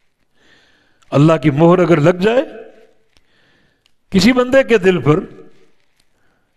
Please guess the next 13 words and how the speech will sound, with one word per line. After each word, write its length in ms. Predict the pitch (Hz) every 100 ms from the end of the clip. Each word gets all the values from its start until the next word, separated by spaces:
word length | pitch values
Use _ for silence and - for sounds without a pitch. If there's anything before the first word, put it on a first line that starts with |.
| -
ایسے 280 | 151 143 180
بندے 260 | 156 160
کو 140 | 175 165
سمجھانے 460 | 151 131 139 202
کے 140 | 202 202
لیے 300 | 165 143 180 185 - - _ _ _ _ _ _ _
سارے 440 | - - 170 196 196
آسمانوں 480 | 180 151 160 175
کے 120 | 175 170
سارے 380 | - 156 175
فرشتے 440 | 165 165 165 165 170
آ 120 | 135
جائیں، 240 | 123 135